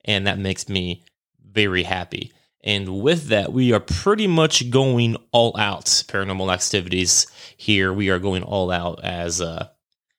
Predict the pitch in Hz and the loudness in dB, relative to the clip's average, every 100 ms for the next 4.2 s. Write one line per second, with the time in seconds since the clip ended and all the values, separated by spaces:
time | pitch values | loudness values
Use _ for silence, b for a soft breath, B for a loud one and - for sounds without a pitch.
0 | _ _ - 101 104 123 123 - - - | _ _ -8 -4 -2 -2 0 0 -2 -2
1 | 117 - - 98 95 101 127 123 - - | -4 -2 -2 -2 -2 0 0 0 -2 2
2 | 123 110 123 - 117 101 101 - 113 104 | 2 2 0 0 0 -2 -4 -6 0 2
3 | 104 101 95 b b b _ 127 143 143 | 2 0 -4 b b b _ 0 2 4
4 | 127 117 | 4 2